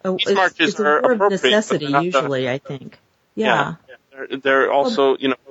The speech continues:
Speaker 2: you could be your heads in the clouds sort of thing.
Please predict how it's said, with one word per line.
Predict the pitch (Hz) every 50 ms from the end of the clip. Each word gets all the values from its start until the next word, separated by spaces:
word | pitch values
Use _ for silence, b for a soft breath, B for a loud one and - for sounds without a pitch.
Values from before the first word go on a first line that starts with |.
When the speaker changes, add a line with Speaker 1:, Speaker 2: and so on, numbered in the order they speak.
| 135 _ _ _ _ -
Speaker 2:
you | 139 123 _ _ _ _
could | - 170 135
be | 147
your | 139 131 127 123
heads | 127 123 120 117 120
in | 117 113
the | 107
clouds | - - 110 110 113 - - -
sort | - - - -
of | -
thing. | - - -